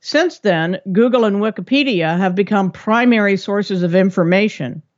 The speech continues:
We learn languages and track our health through apps.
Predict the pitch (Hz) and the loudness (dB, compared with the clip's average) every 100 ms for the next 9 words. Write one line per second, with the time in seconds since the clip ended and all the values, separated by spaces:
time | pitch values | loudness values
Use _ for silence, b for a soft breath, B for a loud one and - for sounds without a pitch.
0 | _ _ _ _ _ 208 226 240 240 233 | _ _ _ _ _ 0 2 4 2 2
1 | 220 277 285 214 156 147 143 170 170 214 | 0 0 0 -2 -2 -6 -6 -6 -4 -2
2 | 202 190 175 175 247 139 - _ 180 180 | -2 0 0 0 0 -2 -8 _ -8 -6
3 | 170 185 156 - - - | -2 0 -2 -6 -16 -20